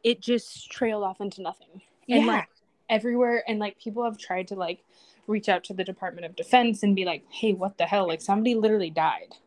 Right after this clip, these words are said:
Speaker 1: Like, this isn't something that you just can't talk about." And then people have also gone on to talk about, like, biblical stuff of how, like, in, like, Genesis and Numbers, it talked about, like, giants roaming the earth and, like, all these other things. And they're like,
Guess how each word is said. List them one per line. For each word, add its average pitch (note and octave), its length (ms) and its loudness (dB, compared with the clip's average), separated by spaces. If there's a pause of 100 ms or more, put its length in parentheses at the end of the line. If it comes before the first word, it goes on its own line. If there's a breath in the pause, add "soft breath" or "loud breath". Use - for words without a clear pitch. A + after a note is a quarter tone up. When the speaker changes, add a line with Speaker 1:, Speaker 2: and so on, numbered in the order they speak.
(220)
Speaker 1:
Like, F#3+ 380 -2 (800 soft breath)
this A3 200 -2
isn't A#3 260 -2
something A#3 280 -8
that G3+ 100 -10
you G3+ 80 -6
just G3 180 -8
can't - 220 -12
talk F#3+ 260 0
about." D3+ 320 -2
And G#3+ 120 2
then G3+ 200 0
people B3+ 340 2
have A3 140 2
also F#3 280 -2
gone G#3 260 -6
on G#3+ 180 -2
to - 140 -16
talk F#3 260 -4
about, F#3 280 -6
like, E3 260 -12 (1500 soft breath)
biblical G#3+ 600 4
stuff - 580 -2 (180)
of G3+ 160 -2
how, F#3+ 220 -2
like, F3+ 300 -6 (500)
in, G3 200 -8
like, F3 220 -6
Genesis F#3 600 -8
and F#3 140 -8
Numbers, F3 520 -6
it - 100 -12
talked - 360 -2
about, E3+ 320 -2
like, D#3+ 280 -8 (600 soft breath)
giants F3+ 500 -6
roaming F3+ 300 -2
the F3 160 -4
earth E3+ 240 -4
and, F#3 100 -8
like, F3 140 -4
all F#3 140 6
these F#3 160 -2
other F3 180 -2
things. F#3 280 -8
And F#3+ 140 -6
they're F3+ 120 -2
like, F3 180 -4